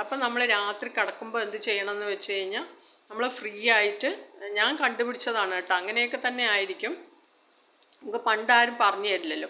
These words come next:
പണ്ടൊക്കെ കുട്ടിയിരിക്കുമ്പോൾ നമ്മൾ രാവിലെ എണീക്കും, ഏഹ്, അത് ചെയ്യണം ഇത് ചെയ്യണം എന്നൊക്കെ പറഞ്ഞിട്ട്. അപ്പം നമ്മൾ രാവിലെ, ഏഹ്, രാത്രി കിടക്കുമ്പോൾ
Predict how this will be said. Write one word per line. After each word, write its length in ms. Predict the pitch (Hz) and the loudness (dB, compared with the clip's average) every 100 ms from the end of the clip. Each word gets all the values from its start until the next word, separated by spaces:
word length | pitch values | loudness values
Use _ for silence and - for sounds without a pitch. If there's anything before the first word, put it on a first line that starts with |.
| - | -6
പണ്ടൊക്കെ 300 | 190 202 226 | -6 -6 -8
കുട്ടിയിരിക്കുമ്പോൾ 680 | 233 190 226 214 220 220 | -10 -12 -10 -10 -8 -8
നമ്മൾ 540 | 226 - - - 208 220 | -8 -10 -20 -18 -4 2
രാവിലെ 440 | 220 185 196 214 | 4 4 2 2
എണീക്കും, 540 | 214 214 208 220 214 202 | 0 -2 -6 -8 -8 -6
ഏഹ്, 480 | 196 190 196 196 | -2 -2 -2 -2
അത് 240 | 185 185 202 | 0 0 -2
ചെയ്യണം 440 | 208 202 196 208 | 0 0 0 0
ഇത് 200 | 208 202 | -2 -2
ചെയ്യണം 460 | 196 208 190 196 196 | -2 -2 0 0 -2
എന്നൊക്കെ 260 | 190 180 185 | -4 -4 -4
പറഞ്ഞിട്ട്. 600 | 170 165 160 143 - - - _ 226 | -4 -4 -10 -12 -12 -20 -20 _ -4
അപ്പം 180 | 247 294 | 0 4
നമ്മൾ 460 | 240 233 285 381 - 202 202 | 2 2 0 -2 -4 0 4
രാവിലെ, 500 | 202 202 220 226 247 | 6 6 2 2 0
ഏഹ്, 460 | 359 220 185 175 | 0 -2 -2 0
രാത്രി 380 | 190 202 214 262 | 4 4 2 -4
കിടക്കുമ്പോൾ 680 | 277 202 - - 208 190 | 0 0 0 -8 -6 -6